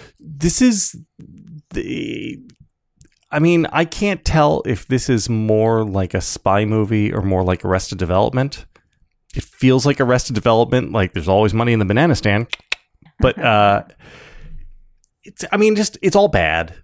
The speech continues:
It's all very bad. And the most interesting thing is that, uh, what Kim says, maybe the mo-, most interesting, the most politically relevant thing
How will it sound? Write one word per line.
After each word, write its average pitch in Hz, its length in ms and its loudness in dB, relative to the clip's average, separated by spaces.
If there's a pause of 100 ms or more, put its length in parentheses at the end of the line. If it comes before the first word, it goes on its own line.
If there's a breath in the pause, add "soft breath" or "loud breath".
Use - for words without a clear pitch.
(260)
It's - 120 -4
all 143 100 4
very 113 260 4
bad. 85 380 0 (360 loud breath)
And 110 320 2
the 113 60 0
most 143 380 2
interesting 143 300 -4
thing 123 320 -6
is 104 360 0
that, - 200 -4 (240)
uh, 98 420 2
what - 300 -10
Kim 226 240 2
says, 87 540 -2 (120)
maybe 110 320 -2
the 104 80 0
mo-, 92 160 -2
most 127 440 0
interesting, 87 260 -4
the 87 60 -6
most 135 240 2
politically 113 340 0
relevant 87 460 -2
thing - 280 -6